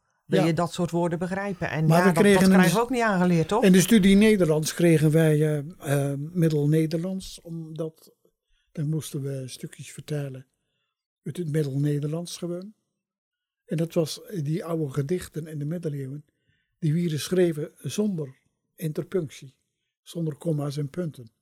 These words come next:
Speaker 2: Dus dan moest je zelf maar uitzoeken, wie de zin ophield en wie er weer een nieuwe begon.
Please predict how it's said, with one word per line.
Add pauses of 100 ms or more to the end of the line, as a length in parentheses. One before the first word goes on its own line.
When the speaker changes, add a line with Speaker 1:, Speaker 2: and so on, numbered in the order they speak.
(800)
Speaker 2:
Dus
dan
moest
je (180)
zelf
maar
uitzoeken,
wie
de
zin
ophield (420)
en
wie
er
weer
een
nieuwe
begon.